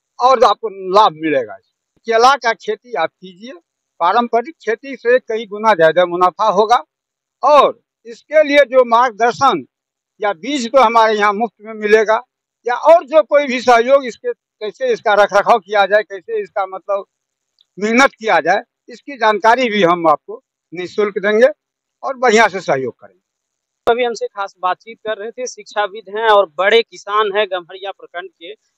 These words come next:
Speaker 2: और बड़े पैमाने पर केले की खेती करते हैं। पहले इन्हें भी संशय था कि केले की खेती कहीं घाटे का सौदा ना हो जाए, लेकिन जब अब इन्हें मुनाफा हो रहा है,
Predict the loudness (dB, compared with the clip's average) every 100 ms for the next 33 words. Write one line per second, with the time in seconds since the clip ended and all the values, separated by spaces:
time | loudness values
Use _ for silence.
0 | -14 -8 -2 0 0 0 2 2 -2 -8
1 | -10 -14 -10 -10 -12 _ -18 -18 -14 -14
2 | -12 -18 -10 -6 0 0 0 -6 -10 -14
3 | -14 -12 -12 -10 -10 -10 _ _ _ -10
4 | -6 -6 -8 -12 -14 -14 -12 -8 -8 -8
5 | -8 -8 -8 -12 -12 -10 -6 -2 0 0
6 | -4 -12 -20 _ _ -10 -10 -10 -4 -2
7 | 0 0 -2 -2 -2 -2 0 0 0 0
8 | -6 0 0 2 0 -2